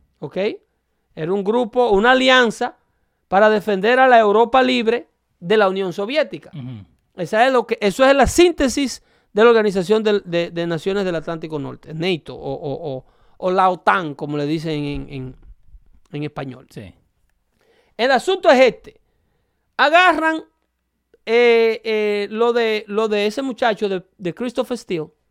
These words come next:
Speaker 1: y lo usan como evidencia frente a este juez americano que le dicen, "Sí, espíen al presidente electo americano
Speaker 2: Ujú.
Speaker 1: y a su equipo de campaña a ver qué ustedes consiguen". Pero nunca le dicen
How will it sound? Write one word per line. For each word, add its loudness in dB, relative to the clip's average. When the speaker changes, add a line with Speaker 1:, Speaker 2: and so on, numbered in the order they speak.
Speaker 1:
y -6
lo 6
usan 0
como 0
evidencia -2
frente 0
a 4
este 2
juez 4
americano 0
que 0
le 4
dicen, -4
"Sí, -6
espíen 0
al 0
presidente 0
electo 0
americano -2
Speaker 2:
Ujú. -18
Speaker 1:
y 0
a 4
su 0
equipo 0
de 0
campaña 0
a -8
ver 0
qué -8
ustedes -4
consiguen". -8
Pero 0
nunca 0
le 6
dicen -6